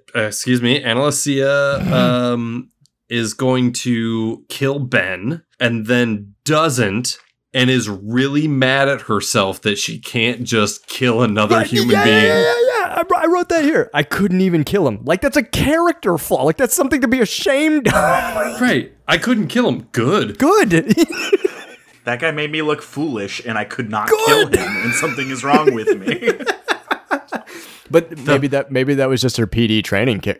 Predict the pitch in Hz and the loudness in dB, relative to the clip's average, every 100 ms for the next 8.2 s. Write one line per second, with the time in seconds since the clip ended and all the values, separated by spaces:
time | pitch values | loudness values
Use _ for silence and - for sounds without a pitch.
0 | - 101 101 98 98 - - - 110 - | -6 -6 -4 -4 -6 -8 -4 0 0 0
1 | 131 127 120 - 131 123 117 107 104 104 | 2 4 4 2 2 2 2 4 4 4
2 | 104 120 - 120 110 113 117 120 107 107 | 2 -4 -2 0 2 2 2 2 2 0
3 | 120 117 110 120 120 131 110 98 113 120 | 0 -4 0 0 2 0 0 0 0 0
4 | 117 107 113 117 - 120 - 117 90 - | 0 -2 -2 -2 -2 -2 0 -2 -2 -6
5 | - 120 107 98 87 107 95 92 98 101 | 0 0 0 -2 -6 -4 -2 0 0 -6
6 | - - - 139 147 123 113 117 101 - | -10 -4 2 2 4 2 0 0 0 -2
7 | 92 87 90 123 104 101 101 95 95 85 | -6 -6 -8 -4 0 0 0 -4 -6 -6
8 | - | -10